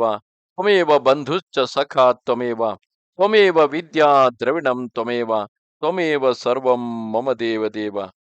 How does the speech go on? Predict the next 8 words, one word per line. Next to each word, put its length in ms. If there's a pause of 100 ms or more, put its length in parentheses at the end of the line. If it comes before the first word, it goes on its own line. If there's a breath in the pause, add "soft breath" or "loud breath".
(140)
ಶ್ರೋತೃಗಳಿಗೆ 1040
ಶ್ರೀ 300
ಶಿವಪುರಾಣದ 1000
ರುದ್ರ 400
ಸಂಹಿತೆಯ 500 (160)
ಸತೀಖಂಡದ 880 (180)
ಭಾಗಗಳಿಗೆ 640
ಸ್ವಾಗತ. 480